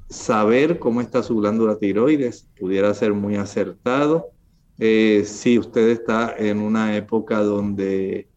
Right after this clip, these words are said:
sus hormonas ya están, eh, estrógenos y progestágenos, se están trastornando, también pudiera darse este fenómeno. Pero la mejor certeza es cuando usted va al médico,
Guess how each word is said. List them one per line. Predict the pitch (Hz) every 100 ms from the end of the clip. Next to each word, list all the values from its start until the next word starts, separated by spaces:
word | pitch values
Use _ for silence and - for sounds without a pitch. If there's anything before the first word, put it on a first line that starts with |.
| _ _ -
sus | - 113 - -
hormonas | 110 104 107 110 120 135 147 - - -
ya | 98 92 107 110
están, | 113 - 110 110 117 117 113 104
eh, | 101 101 98
estrógenos | - 113 110 123 117
y | 110
progestágenos, | 107 95 90 135 131 98 85 - _ _ _ _ _
se | -
están | 98 - 117 117
trastornando, | 120 - 131 131 131 120 131 131
también | 110 101 104 156 208
pudiera | 156 120 117 120
darse | 110 107 -
este | 101 107
fenómeno. | - 117 151 208 156 87 - _ _ _ _ _ -
Pero | 147 160 170
la | 170 156
mejor | 147 139 139
certeza | 151 147 - 123 117 123
es |
cuando | - 113 104
usted | 101 113
va | 117 117
al |
médico, | 117 127 139 135 117 - -